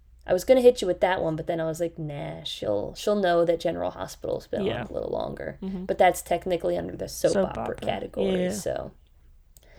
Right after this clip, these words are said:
Speaker 1: But I'm, uh, I'm ending with that one. So, Grey's breaking records here, longest running primetime medical drama.
Speaker 2: All right, so what was I, f-,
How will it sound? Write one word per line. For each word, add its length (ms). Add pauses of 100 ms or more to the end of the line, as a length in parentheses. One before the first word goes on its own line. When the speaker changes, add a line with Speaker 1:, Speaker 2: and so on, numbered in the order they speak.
(380)
Speaker 1:
But 300 (300)
I'm, 260
uh, 360 (120)
I'm 140
ending 320
with 140
that 220
one. 280 (320)
So, 460 (1200)
Grey's 360
breaking 380
records 460
here, 180
longest 420
running 360
primetime 500
medical 340
drama. 440 (600)
Speaker 2:
All 80
right, 200
so 200
what 120
was 100
I, 120
f-, 200